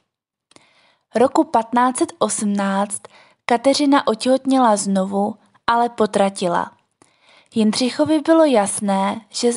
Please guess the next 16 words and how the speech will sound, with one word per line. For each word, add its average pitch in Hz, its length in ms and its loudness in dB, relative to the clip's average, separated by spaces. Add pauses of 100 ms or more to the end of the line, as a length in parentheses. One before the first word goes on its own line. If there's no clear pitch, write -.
od 233 260 -2
Kateřiny 226 720 -2
již 226 240 -6
mužského 247 460 0
potomka 254 540 -2
nedočká, 196 760 -4 (500)
a 233 80 -2
tuto 277 280 -2
skutečnost 214 960 -4
bral 233 320 0
od - 120 -2
své 262 240 0
manželky 233 880 -4
jako 233 320 -2
největší 208 640 -2
zradu. 185 420 -4